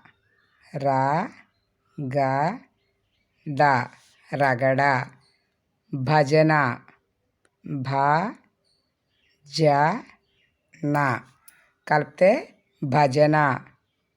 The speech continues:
భవనం. భవనం. భవనం.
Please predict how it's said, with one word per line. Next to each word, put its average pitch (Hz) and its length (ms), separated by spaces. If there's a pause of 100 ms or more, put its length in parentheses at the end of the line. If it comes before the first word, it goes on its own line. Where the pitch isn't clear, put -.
(840)
భవనం. 151 840 (560)
భవనం. 147 3250 (760)
భవనం. 147 720